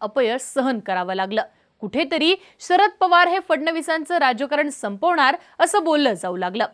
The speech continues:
उद्धव ठाकरेंनी तर "एक तर तू राहशील किंवा मी" असा थेटपणे इशाराच दिला. "फुटलेले पक्ष आणि झालेली निवडणूक, त्यात मला या जबाबदारीतनं मुक्त करा,"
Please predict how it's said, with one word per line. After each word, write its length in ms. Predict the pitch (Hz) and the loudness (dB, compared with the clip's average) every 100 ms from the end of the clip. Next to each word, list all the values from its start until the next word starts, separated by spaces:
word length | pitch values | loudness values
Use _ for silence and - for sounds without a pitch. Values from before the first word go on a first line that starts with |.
| _ _ - | _ _ -14
उद्धव 280 | 180 156 269 | -8 0 0
ठाकरेंनी 460 | 294 285 285 277 254 | 2 2 2 0 2
तर 100 | 254 - _ _ 254 | 2 2 _ _ 2
"एक 300 | 320 - 330 | 2 2 4
तर 140 | 330 | 4
तू 280 | - 330 359 | 2 0 4
राहशील 440 | 320 302 330 330 277 | 4 4 0 -2 -2
किंवा 240 | 294 247 | -2 -2
मी" 320 | 196 226 381 403 _ | 0 0 -2 -2 _
असा 200 | 330 339 | -2 0
थेटपणे 520 | 440 381 392 - 415 403 | 0 0 0 0 -2 -2
इशाराच 480 | 330 370 381 370 | 0 4 4 4
दिला. 200 | 285 320 - _ _ _ 208 | 2 2 0 _ _ _ -14
"फुटलेले 420 | 190 247 294 294 | -4 2 4 2
पक्ष 320 | 254 233 - | 0 -6 -2
आणि 240 | 240 247 | 0 0
झालेली 500 | 202 - 185 254 294 | -6 -8 -4 0 0
निवडणूक, 480 | 285 277 262 254 302 - _ - | 0 0 0 0 -2 -6 _ -2
त्यात 200 | 440 359 | -2 0
मला 280 | 339 359 | 0 4
या 160 | 427 440 | 4 2
जबाबदारीतनं 800 | 330 330 359 269 320 330 330 339 | 0 2 2 2 0 0 -6 -6
मुक्त 360 | 233 277 - 415 | -4 -6 -4 0
करा," 260 | 330 254 | 2 4